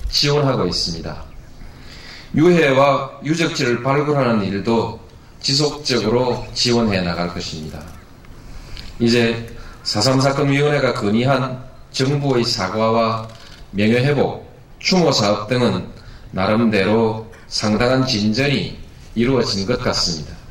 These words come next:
아직도 아쉬운 부분이 적지 않을 것입니다만, 이에 대해서는 국민적인 공감대를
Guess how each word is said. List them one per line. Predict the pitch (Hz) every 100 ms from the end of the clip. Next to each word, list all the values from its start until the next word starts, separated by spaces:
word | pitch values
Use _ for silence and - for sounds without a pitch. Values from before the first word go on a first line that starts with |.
| - - - - - - - - - -
아직도 | 156 165 160 160 156 127 - - - - - - - - -
아쉬운 | 143 180 - 160 131
부분이 | 127 131 113 120 127
적지 | 110 107 - 143 143 135 -
않을 | 90 107
것입니다만, | 113 135 110 90 90 90 107 92 80 - - -
이에 | 117 120 110
대해서는 | 101 101 113 110 107 107 - - - - -
국민적인 | 147 156 160 147 135 127 117
공감대를 | 147 170 151 113 101 98 92 104 113 110